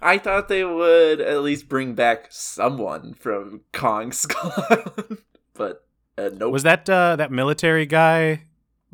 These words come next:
Speaker 2: Lind? Was he not in Skull Island?
Speaker 1: No, Kong Skull Island takes place in the seventies.
Speaker 2: Oh, <laughs> okay.
Speaker 1: So I thought they would bring back someone who's aged.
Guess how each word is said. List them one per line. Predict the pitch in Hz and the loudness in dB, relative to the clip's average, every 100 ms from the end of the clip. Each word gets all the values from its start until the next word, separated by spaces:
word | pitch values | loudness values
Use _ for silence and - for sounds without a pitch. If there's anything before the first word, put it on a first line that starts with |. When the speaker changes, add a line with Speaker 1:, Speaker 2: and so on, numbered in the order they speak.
| - - | -20 -10
Speaker 2:
Lind? | 104 135 151 156 - | -4 -2 -2 -4 -8
Was | 110 110 | -10 -4
he | 135 | 0
not | 131 131 127 123 | 2 2 2 -4
in | 127 | -6
Skull | 123 - 135 | -6 -4 -2
Island? | 123 131 147 156 - _ _ _ | 0 0 -2 -6 -8 _ _ _
Speaker 1:
No, | 120 127 113 | -4 -4 -4
Kong | - 139 165 190 | -4 -4 -4 -6
Skull | - 170 156 | -6 0 2
Island | 110 117 120 110 | 0 -2 -4 -8
takes | 123 110 | -10 -10
place | - 101 - | -6 -8 -8
in | |
the | 85 | -14
seventies. | - 92 95 85 - 62 - - _ _ _ _ _ _ _ | -10 -10 -10 -14 -14 -14 -18 -20 _ _ _ _ _ _ _
Speaker 2:
Oh, | 95 98 110 110 110 107 104 101 98 | -12 -10 -10 -10 -12 -14 -14 -16 -10
<laughs> | 110 | -4
okay. | - 143 - | -2 -2 -4
Speaker 1:
So | - 160 135 | -2 2 4
I | 139 | 4
thought | 139 143 | 4 0
they | 147 | 0
would | 147 131 | -2 -2
bring | 139 131 | -6 -2
back | 135 135 | -2 -2
someone | - 147 131 123 | -4 -8 -6 -8
who's | 120 107 - | -8 -10 -6
aged. | 113 135 104 - - - | -6 -6 -10 -14 -20 -20